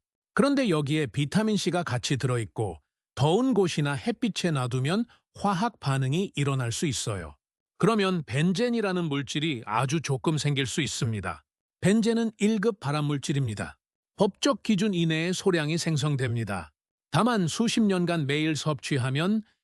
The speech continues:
미량이라도 누적될 가능성을 배제할 수 없다는 연구 결과가 있습니다. 그럼 어떻게 먹는 게 제일 좋을까요? 답은 간단합니다. 생바나나가 최고입니다. 그럼 가공식품은 어떻게 먹어야 할까요?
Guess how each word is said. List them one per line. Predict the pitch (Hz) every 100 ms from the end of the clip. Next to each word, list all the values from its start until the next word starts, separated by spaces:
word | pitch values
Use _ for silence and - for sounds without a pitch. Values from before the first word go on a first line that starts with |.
| _
미량이라도 | 151 202 240 233 214 196 196 175
누적될 | 123 170 185 196 - 190
가능성을 | 160 147 156 139 147 147 147
배제할 | - 139 135 151 139
수 | 123 143
없다는 | 139 131 - 160 127 98 80 _ _ -
연구 | 143 160 175 160
결과가 | 139 127 131 117 117 104 _
있습니다. | 147 - 139 110 98 85 - _ _ -
그럼 | 202 233
어떻게 | 175 208 -
먹는 | 180 147 147 143
게 | 131
제일 | 117 131 123
좋을까요? | 123 123 117 117 101 87 80 _ _ _ _
답은 | - 110 113 190
간단합니다. | 165 127 120 120 123 113 85 80 _ _ _ -
생바나나가 | 277 285 262 208 170 147
최고입니다. | 127 170 143 123 107 95 85 - _ _ -
그럼 | 185 269 170 - _ _
가공식품은 | - 120 135 123 117 - 151 208 -
어떻게 | 104 - 151 254
먹어야 | 240 185 156 135
할까요? | 117 - 117 156